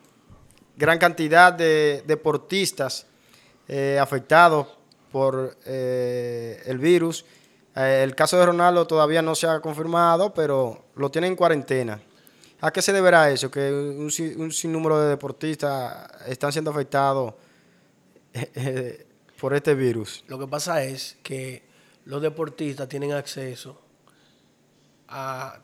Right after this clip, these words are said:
Speaker 2: tienen roce con personas de todos los lados.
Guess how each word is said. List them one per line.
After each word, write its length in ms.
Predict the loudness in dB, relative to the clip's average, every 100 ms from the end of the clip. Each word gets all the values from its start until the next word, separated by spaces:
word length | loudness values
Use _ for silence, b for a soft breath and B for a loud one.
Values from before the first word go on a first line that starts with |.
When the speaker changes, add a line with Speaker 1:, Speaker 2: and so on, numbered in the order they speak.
| -8
Speaker 2:
tienen 300 | -6 -4 -6
roce 400 | -6 -8 -8 -14
con 240 | -14 -14
personas 680 | -14 -14 -12 -12 -10 -12 -14
de 100 | -18
todos 360 | -16 -12 -10 -10
los 180 | -12 -10
lados. 380 | -8 -8 -10